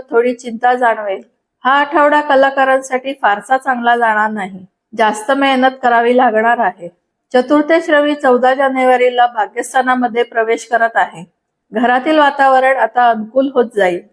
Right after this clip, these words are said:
घरात धार्मिक कार्य केल्यास त्याचे शुभ परिणाम तुम्हाला जाणवतील. आईच्या आरोग्यामध्ये सुधारणा होईल. घर तसेच वाहनासंबंधीची सरकारी कामे या आठवड्यात पूर्ण होतील. राशीस्वामी शुक्र सध्या दशम स्थानामध्ये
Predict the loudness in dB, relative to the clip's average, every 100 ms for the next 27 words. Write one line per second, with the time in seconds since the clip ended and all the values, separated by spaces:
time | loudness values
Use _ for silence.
0 | _ _ -10 -2 0 0 0 -2 0 0
1 | 0 0 0 0 2 2 2 0 -4 0
2 | 0 -2 -2 -2 0 0 2 0 -2 -2
3 | 0 0 0 0 0 -4 -4 -8 -8 _
4 | _ _ -2 0 2 2 2 4 0 0
5 | -2 0 0 0 0 -2 0 2 2 0
6 | -2 -2 -4 -8 _ _ _ 0 0 2
7 | 0 0 0 2 0 2 2 0 -2 -4
8 | -4 -2 -2 -2 -6 -2 -2 0 -2 -2
9 | -2 -2 -2 -2 2 2 0 -2 0 0
10 | -2 -2 -2 0 -2 -4 -6 -12 -12 _
11 | _ -12 -2 -2 0 -2 0 0 0 -2
12 | -2 -4 0 0 0 0 0 0 -2 -4
13 | -6 -2 0 0 0 0 0 -2